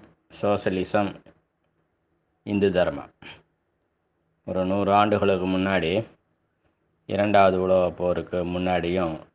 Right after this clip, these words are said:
பின்னாடி கொஞ்சம் வருஷமும் கம்யூனிசம், சோசலிசம் அப்படிங்கிறது வந்து ரொம்ப பெரிய சொற்களாக இருந்தது. உலகம் முழுவதுமே கம்யூனிஸ்டுக்கு கீழே கொண்டு வரணும் அப்படின்ட்டு நிறையா கம்யூனிஸ்டுகள் சேர்ந்து ரஷ்யாவை உருவாக்கி,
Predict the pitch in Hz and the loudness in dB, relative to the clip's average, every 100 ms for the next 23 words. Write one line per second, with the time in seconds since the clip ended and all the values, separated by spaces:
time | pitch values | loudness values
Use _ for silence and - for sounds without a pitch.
0 | _ 101 92 92 85 85 82 82 82 - | _ -4 -2 0 -2 -6 -4 -4 -4 -6
1 | 90 80 87 - 90 98 98 92 - 87 | -6 -6 -8 -8 -4 -4 -4 -4 -6 -8
2 | 85 - - 202 196 92 90 92 87 80 | -8 -12 -6 -6 -4 -6 -6 -6 -6 -6
3 | 85 80 78 80 87 87 80 85 87 87 | -6 -6 -6 -6 -4 -4 -4 -2 -4 -6
4 | 92 90 82 73 - - _ _ - - | -6 -4 -4 -6 -10 -18 _ _ -20 -12
5 | 101 87 92 87 85 85 85 80 78 82 | -10 -8 -4 -2 -2 -4 -6 -8 -6 -6
6 | - - - _ _ _ _ - - - | -8 -14 -20 _ _ _ _ -20 -20 -20
7 | - - _ _ _ - - - - - | -20 -20 _ _ _ -20 -20 -20 -20 -20
8 | - - - - 98 101 110 107 107 104 | -20 -20 -20 -2 2 4 4 4 6 6
9 | 104 104 101 98 104 101 - 98 92 98 | 4 2 2 0 2 0 -2 -4 -2 0
10 | 92 90 92 92 90 90 90 82 85 80 | 0 0 -2 0 0 0 -2 -2 -6 -6
11 | 87 87 90 - 87 90 90 - - 82 | -4 0 0 0 -4 -4 -6 -8 -6 -6
12 | - 90 85 82 76 87 - 92 85 82 | -4 -4 -4 -4 -6 -10 -2 0 0 0
13 | 82 87 82 80 80 - | -2 0 -2 -2 -8 -8